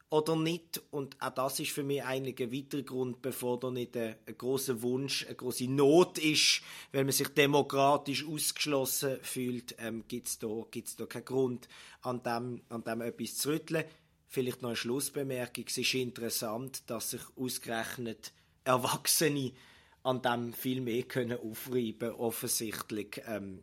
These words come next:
als die Jungen selber, die ja betroffen wären. Wie dem auch sei, ähm, das haben wir verworfen. Morgen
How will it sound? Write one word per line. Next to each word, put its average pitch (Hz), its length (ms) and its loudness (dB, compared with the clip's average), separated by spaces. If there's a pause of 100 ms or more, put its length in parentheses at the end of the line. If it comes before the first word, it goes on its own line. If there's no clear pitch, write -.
(160)
als 107 400 -6
die 127 100 2
Jungen 127 320 4
selber, 120 500 2
die 185 140 6
ja 208 80 6
betroffen 208 640 4
wären. 98 280 -6 (540)
Wie 233 300 6
dem 202 240 10
auch 170 320 6
sei, 190 580 6
ähm, 180 380 2
das 180 240 6
haben 170 180 8
wir 151 220 2
verworfen. 180 1080 4 (380)
Morgen 175 400 10